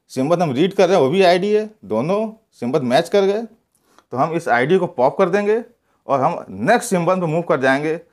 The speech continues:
और वो सिंबल है आपका प्लस। ओके, now प्लस और टॉप पे है टी डैश। तो टेबल में चेक करेंगे टी डैश रो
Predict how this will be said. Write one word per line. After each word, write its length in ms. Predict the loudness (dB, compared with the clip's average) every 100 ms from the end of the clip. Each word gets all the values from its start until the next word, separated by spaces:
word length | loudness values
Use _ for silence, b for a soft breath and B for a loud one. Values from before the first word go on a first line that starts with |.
| _ -6
और 140 | -2
वो 140 | -2 -2
सिंबल 300 | -2 -4 -2
है 80 |
आपका 260 | -2 -2 -6
प्लस। 380 | -8 -12 -14 -16 -20 _ _ _ _ _ _ -16
ओके, 220 | -10 -8 -10 _ _ _ _ _
now 220 | 2 2 0 -6 _
प्लस 460 | 0 2 2 -2 -12 -8
और 140 | -4
टॉप 240 | 2 2 2
पे 80 | 0
है 80 |
टी 220 | 0 -6 -4
डैश। 320 | -6 -8 -14 _ _ _ _ -16
तो 60 |
टेबल 320 | -2 0 2
में 80 | 0
चेक 220 | -2 -2
करेंगे 400 | 0 -2 -2 -6
टी 640 | -8 _ _ _ _ -2 2
डैश 360 | 4 2 0 -6
रो 200 | 0